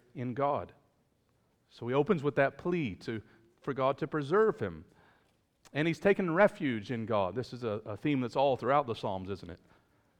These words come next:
The need for the believer to find their refuge in God alone. Psalm thirty-four eight, "Taste and see that the Lord is good. Blessed is the man who takes his refuge in him." Psalm sixty-two seven,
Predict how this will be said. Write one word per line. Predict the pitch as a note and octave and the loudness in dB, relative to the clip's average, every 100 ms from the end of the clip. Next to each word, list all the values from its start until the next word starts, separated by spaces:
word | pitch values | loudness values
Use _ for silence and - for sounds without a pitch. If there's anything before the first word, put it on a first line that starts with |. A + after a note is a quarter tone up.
| _ | _
The | A2+ | -6
need | B2 C3+ | -2 -2
for | - A#2 | -2 -4
the | A2 | 0
believer | A2+ B2 C#3+ B2 A2+ | 2 4 2 2 -2
to | - G#2+ | -4 -8
find | - D3 E3 F#3+ | -6 0 2 2
their | F3 C#3+ | 0 0
refuge | B2+ C#3+ C#3 B2+ C3 B2 A2+ - _ - | 4 4 4 -2 -2 -2 -6 -14 _ -4
in | C#3 B2+ | -2 0
God | B2 C3 C#3 | 0 4 4
alone. | B2+ C3 D3 A#2 F2 - _ _ _ _ _ _ _ _ | 2 2 2 0 -6 -12 _ _ _ _ _ _ _ _
Psalm | - A#2 | -8 -6
thirty-four | A2 B2+ A#2+ C#3 B2+ B2+ | -2 -2 0 0 2 2
eight, | C3 - | 0 0
"Taste | C3+ D#3 - | 2 2 0
and | C#3+ | -6
see | A#2+ E3+ D3+ | -2 2 2
that | C3+ B2 | 2 0
the | B2+ | -2
Lord | C3 C#3 C3 | 0 2 2
is | A2+ | -2
good. | G2+ C#3 B2+ G2 - _ - _ _ _ A#2 | -2 0 0 -4 -12 _ -20 _ _ _ -6
Blessed | B2 D#3 E3+ - - | 2 4 4 0 -4
is | D3 B2+ | -2 -2
the | C3 | -4
man | A#2+ A#2+ A2+ | -2 -2 -2
who | A2+ | -4
takes | A2+ B2+ A#2 | -4 -4 -4
his | - F#2+ | -6 -6
refuge | G#2 G#2 - G#2 F#2+ | -2 -2 -2 -10 -6
in | G2+ | -8
him." | F2+ F2 F2 _ _ _ _ _ _ _ _ _ | -6 -10 -12 _ _ _ _ _ _ _ _ _
Psalm | - B2+ | -4 -4
sixty-two | - D#3 D3+ C3 D3 | -2 -2 -2 -2 -2
seven, | - D3+ B2+ G2 | 4 4 4 -4